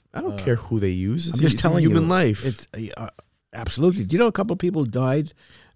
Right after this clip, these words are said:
Speaker 2: uh, building the Verrazano Narrows Bridge?
Speaker 1: A couple of people?
Speaker 2: Yeah,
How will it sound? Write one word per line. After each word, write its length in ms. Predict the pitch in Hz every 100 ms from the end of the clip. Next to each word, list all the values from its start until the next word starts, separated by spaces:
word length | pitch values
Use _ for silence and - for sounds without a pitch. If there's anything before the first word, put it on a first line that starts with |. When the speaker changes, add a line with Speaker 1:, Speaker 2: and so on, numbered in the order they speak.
| -
Speaker 2:
uh, 100 | 110
building 440 | 110 131 131 139
the 80 | 113
Verrazano 500 | 104 117 113 123 123
Narrows 380 | 120 123 123 107
Bridge? 500 | - 131 170 - -
Speaker 1:
A 40 | 127
couple 400 | - 117 - 123
of 80 | 113
people? 420 | 117 - 165 160
Speaker 2:
Yeah, 320 | 135 294 254